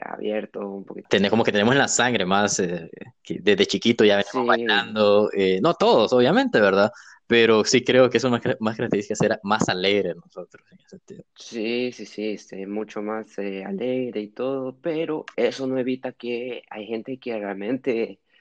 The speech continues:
Speaker 1: <laughs> como, como, como dicen en Honduras, que se merecen el cielo, te lo digo, porque
Speaker 2: Sí.
Speaker 1: incluso yo he tenido varios problemas para adaptarme, para no solamente, para,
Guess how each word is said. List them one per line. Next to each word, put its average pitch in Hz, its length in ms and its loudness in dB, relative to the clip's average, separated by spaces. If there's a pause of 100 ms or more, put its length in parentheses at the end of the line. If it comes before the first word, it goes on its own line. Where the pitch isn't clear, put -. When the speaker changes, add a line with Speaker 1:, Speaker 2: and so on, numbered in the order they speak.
Speaker 1:
<laughs> - 280 -20
como, 143 400 0
como, 113 340 -8
como 117 240 -4
dicen 120 260 -4
en 127 80 -2
Honduras, 131 280 -2
que - 120 -12
se 120 100 -12
merecen 107 360 -8
el 98 100 -8
cielo, 117 360 -4
te - 120 -18
lo 98 120 -8
digo, 113 200 -6
porque 95 260 -10 (140)
Speaker 2:
Sí. - 60 -18 (340)
Speaker 1:
incluso 127 280 -6
yo 120 80 -2
he - 40 -4
tenido 117 300 0
varios 101 180 -2
problemas 107 320 -4
para 123 180 0
adaptarme, 101 880 -6 (140)
para 117 180 0
no 117 140 -2
solamente, 131 880 -2
para, - 460 -2